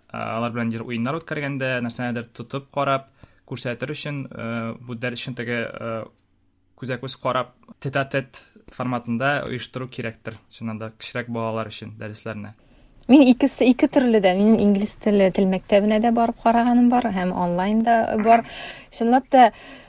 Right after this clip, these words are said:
Speaker 2: икесенең дә уңай ягы да бар, бераз тискәре ягы да бардыр. Һәм алар бер-берсен тулыландырадыр, чөнки реаль аралашу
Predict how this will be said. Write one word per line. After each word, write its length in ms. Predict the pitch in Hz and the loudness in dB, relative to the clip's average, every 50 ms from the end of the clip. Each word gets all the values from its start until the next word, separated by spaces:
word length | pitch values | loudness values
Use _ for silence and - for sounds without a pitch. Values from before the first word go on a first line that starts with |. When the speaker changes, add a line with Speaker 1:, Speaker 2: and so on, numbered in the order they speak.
| - - - - - - - - - | -20 -20 -20 -20 -20 -20 -8 -2 2
Speaker 2:
икесенең 680 | 247 254 240 - 285 - 330 285 - 349 349 359 330 | 2 2 2 0 0 0 2 6 6 8 8 8 8
дә 140 | 277 277 233 | 8 8 8
уңай 280 | 226 247 262 311 330 320 | 8 6 4 4 4 4
ягы 160 | 330 302 269 | 2 2 2
да 120 | 247 247 247 226 | 2 2 2 2
бар, 140 | 247 233 | 2 2
бераз 220 | 202 226 226 233 - - | 2 0 0 -2 -2 -6
тискәре 400 | - - - - 254 226 220 240 | -16 -14 -4 0 2 2 4 4
ягы 260 | 233 214 196 190 190 | 4 4 2 2 0
да 140 | 175 185 185 | 0 0 2
бардыр. 720 | 170 208 247 294 320 285 226 226 190 180 - - 175 - - - - - | 4 6 6 6 4 4 4 4 4 4 2 -4 -8 -10 -12 -16 -8 -2
Һәм 140 | - 233 240 247 | 2 4 6 6
алар 180 | 254 262 240 | 6 6 6
бер-берсен 460 | 220 254 247 226 247 233 - 247 220 226 | 6 4 2 2 0 0 0 -2 -2 -2
тулыландырадыр, 880 | - 226 226 220 226 226 220 220 220 214 226 220 208 202 190 175 170 185 | -2 -2 0 0 2 2 2 2 2 2 4 4 4 4 4 0 -2 -4
чөнки 640 | - - 208 208 202 - - 220 214 196 190 - - - _ _ _ _ _ _ _ _ _ _ _ - - | -6 -6 -6 -6 -4 -2 0 2 2 4 2 0 -2 -8 _ _ _ _ _ _ _ _ _ _ _ -4 0
реаль 440 | - 220 233 247 254 262 269 254 - - - - | 4 6 8 8 8 8 6 4 2 -2 -2 0
аралашу 960 | - - 226 226 220 226 220 214 214 208 214 - - - - 311 320 330 269 | 4 4 6 6 6 6 6 6 4 2 0 -2 -6 -4 -2 0 0 0 -2